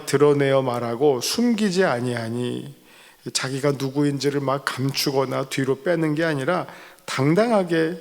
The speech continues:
에, 정면으로 말을 하면서 드러내야 하는 말이 "나는 그리스도가 아니라", 어, "나는 그리스도가 아니다." "당신이 그리스도입니까?" "아니다. 나는 그리스도 아니다." 그러니까 이제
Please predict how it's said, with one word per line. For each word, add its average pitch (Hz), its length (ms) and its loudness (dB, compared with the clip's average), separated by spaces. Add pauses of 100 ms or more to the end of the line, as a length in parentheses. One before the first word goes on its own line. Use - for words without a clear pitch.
(100)
에, 131 300 -4 (260)
정면으로 147 680 4
말을 117 360 -4
하면서 127 800 -2 (460)
드러내야 135 420 4
하는 131 200 0
말이 123 420 -2
"나는 127 460 2 (320)
그리스도가 180 960 0
아니라", 139 680 2 (200)
어, 135 200 -6
"나는 175 300 -2
그리스도가 190 520 0
아니다." 160 460 0 (840)
"당신이 151 440 2
그리스도입니까?" 175 1000 2
"아니다. 147 480 4
나는 151 260 0
그리스도 175 360 2
아니다." 147 380 -4 (420)
그러니까 208 340 4
이제 180 280 4